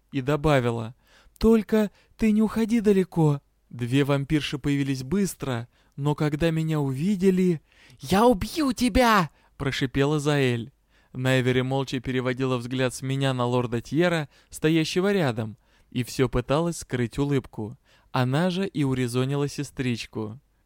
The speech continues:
«Золь, хватит!» Но близняшка шипела и не собиралась прятать когти. «Золь!» У вампиров кровное родство значит очень много, и игнорировать друг друга вампирам сложно.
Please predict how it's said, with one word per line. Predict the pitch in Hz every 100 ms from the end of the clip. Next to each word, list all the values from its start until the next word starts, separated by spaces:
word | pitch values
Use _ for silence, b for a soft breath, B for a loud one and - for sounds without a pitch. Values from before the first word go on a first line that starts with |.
| 151
«Золь, | 156 233 214 160 139
хватит!» | - 214 233 254 202 - 127 123 - - _ _
Но | 131 127
близняшка | 117 123 123 131 - 131
шипела | 123 123 - 170 165 143 123 b b
и | 196
не | 190
собиралась | - 185 170 165 170 185
прятать | - 143 127 160 -
когти. | - 147 - - 113 b b b
«Золь!» | 175 208 262 202 143 117 - _ _ _ _ _ _ _
У | 127
вампиров | 123 120 120 143 139 127
кровное | - 143 143 135 127
родство | 123 - 156 180 170 b b
значит | 139 160 160 170 -
очень | - 139 147 156
много, | 180 175 131 110 110 - b b b
и | 127 123
игнорировать | 147 143 156 170 160 151
друг | 135 143 131
друга | 147 175 165
вампирам | 151 139 147 160 170
сложно. | - 180 156 117 113 107